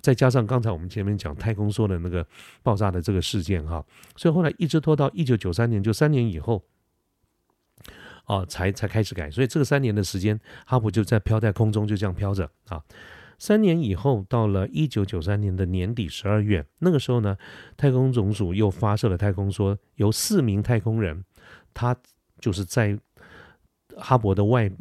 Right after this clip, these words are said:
外面哈，在太空中，外太空用五天的时间啊，把这个去修理。它的修，维修的方式、改进的方式，就是再做了一个镜片，就好像把它挂在哈勃的外面，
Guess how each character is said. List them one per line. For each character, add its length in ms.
外 160
面 240
哈， 240
在 160
太 180
空 160
中， 260
外 120
太 140
空 160
用 220
五 180
天 200
的 120
时 200
间 300
啊， 300
把 200
这 140
个 120
去 160
修 240
理。 200
它 120
的 120
修， 480
维 200
修 180
的 100
方 260
式、 180
改 220
进 220
的 80
方 220
式， 160
就 120
是 120
再 300
做 260
了 120
一 140
个 140
镜 220
片， 140
就 140
好 140
像 180
把 100
它 120
挂 280
在 220
哈 180
勃 160
的 120
外 140
面， 200